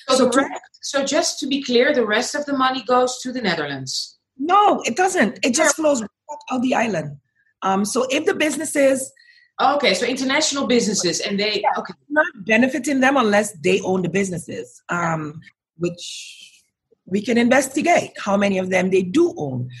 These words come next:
Speaker 2: And when we do put out any type of bidding,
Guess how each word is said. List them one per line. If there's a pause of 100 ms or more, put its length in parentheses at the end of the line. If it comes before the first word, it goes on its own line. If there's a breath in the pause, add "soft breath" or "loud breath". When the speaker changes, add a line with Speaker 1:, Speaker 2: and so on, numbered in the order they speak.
(240 loud breath)
Speaker 2:
And
when
we
do
put
out
any
type
of
bidding,